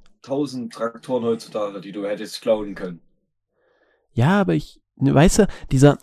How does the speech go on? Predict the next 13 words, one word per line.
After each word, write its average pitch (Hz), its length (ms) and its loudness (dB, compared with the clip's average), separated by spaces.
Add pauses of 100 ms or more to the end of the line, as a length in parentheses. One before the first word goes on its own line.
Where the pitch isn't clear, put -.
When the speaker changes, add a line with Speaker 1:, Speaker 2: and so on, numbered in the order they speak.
(100)
Speaker 2:
dieser 139 340 4
Traktor, 175 580 0
mein, 127 320 4
mein 123 480 2
Nachbar 143 320 4
hat 117 200 0
zwei 113 280 2
davon. 101 440 2 (920)
Einer 135 220 10
steht - 220 4
hinten 151 320 6
beim 104 360 4 (100)
Güllefass 185 580 6